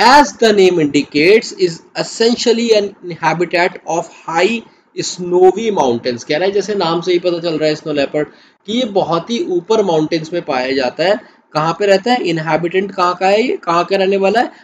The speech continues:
हाई snowy mountains का, और अक्सर snowy lines Himalayas पे पाया जाता है, बिल्कुल ऊपर। They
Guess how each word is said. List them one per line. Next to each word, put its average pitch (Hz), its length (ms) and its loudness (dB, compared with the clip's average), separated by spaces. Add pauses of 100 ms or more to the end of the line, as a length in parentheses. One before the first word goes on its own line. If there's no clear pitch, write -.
(120)
हाई 220 520 0
snowy 185 380 -4
mountains 139 520 -6
का, - 340 2 (180)
और 196 160 0
अक्सर 262 580 -2 (280)
snowy 202 520 0
lines 180 380 0
Himalayas 131 520 -6
पे 190 220 0 (100)
पाया 110 220 -4
जाता 107 280 -4
है, 190 60 0
बिल्कुल 165 340 -6
ऊपर। 107 280 -12 (420)
They 269 140 -2